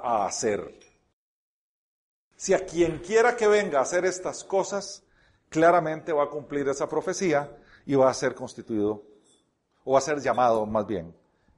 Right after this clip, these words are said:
Mesías. ¿Y qué fue lo que Jesús proclama?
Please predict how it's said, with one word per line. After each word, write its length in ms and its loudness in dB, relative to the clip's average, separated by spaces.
Mesías. 800 -12
¿Y 80 -6
qué 160 0
fue 140 4
lo 100 4
que 160 0
Jesús 300 -2
proclama? 640 -2